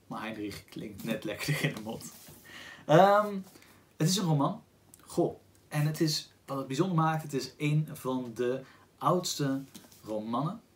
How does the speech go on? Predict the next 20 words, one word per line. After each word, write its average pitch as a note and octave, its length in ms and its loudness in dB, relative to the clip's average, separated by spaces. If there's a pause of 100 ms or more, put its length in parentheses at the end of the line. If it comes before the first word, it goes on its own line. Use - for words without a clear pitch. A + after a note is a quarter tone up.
die D3 460 -2
als B2 120 -6
het A#2+ 100 -8
ware B2+ 500 0
een B2 200 -6
Nederlandse D3 680 2
taaltraditie A2+ 800 -2
heeft. - 180 -14
Dus A#2 220 -6 (220)
om D#3+ 120 6
het D3+ 80 10
een C#3+ 60 6
beetje C3 200 0
uit C#3 140 2
te C#3 60 -2
leggen, C3+ 320 -2 (240)
eh, C3 220 -2
het C3+ 120 -4
is, D#3 240 0 (140)
ehm, A#2+ 360 -4